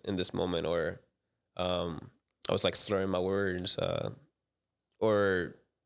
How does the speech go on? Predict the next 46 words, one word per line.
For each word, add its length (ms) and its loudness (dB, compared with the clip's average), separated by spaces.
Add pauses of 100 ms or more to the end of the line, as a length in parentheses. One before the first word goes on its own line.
(580)
I'm 140 -2
just 180 2
not 260 2 (520)
being 180 2
descriptive 440 0
enough. 240 0
Like, 160 4
it 220 4
was 120 2
just, 220 2
like, 300 2
I 60 4
learned 300 4
to 80 2
communicate 640 0 (480)
much 340 0
more 260 4
as, 300 0
you 60 0
know, 140 0
time 400 -2
went 140 -2
on. 280 -2 (540)
Um, 380 -6 (960)
yeah, 160 0
and 100 0
I 60 0
think 140 0
that 200 0
that's 120 4
still 220 2
something 400 -2
that 80 0
I, 120 0
like, 380 -4 (600)
you 40 -8
know, 60 0
you 60 0
can 200 0
always 220 2
be 120 -2
a 40 0
better 200 -2
communicator, 500 -10
you 100 -4
know, 160 -4